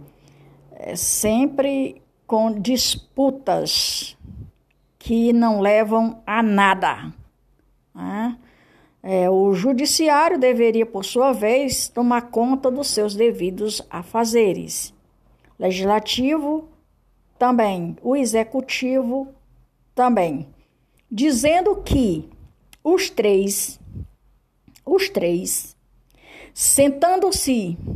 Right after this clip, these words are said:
dialogando-se, as causas para resolver no país e para a população. Pois,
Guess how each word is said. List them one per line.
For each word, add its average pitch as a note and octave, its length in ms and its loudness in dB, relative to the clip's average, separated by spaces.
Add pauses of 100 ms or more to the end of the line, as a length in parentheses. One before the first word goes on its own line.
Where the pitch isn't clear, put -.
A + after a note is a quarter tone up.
(300)
dialogando-se, B3+ 1300 2 (380)
as - 480 0 (180)
causas G3 1300 2 (400)
para G3+ 220 2
resolver G3+ 840 0 (280)
no G#3+ 400 2
país F3+ 880 -2 (280)
e E4+ 100 2
para G#3 600 0 (360)
a F#3 140 0
população. G3 1160 -4 (1600)
Pois, C#4 880 6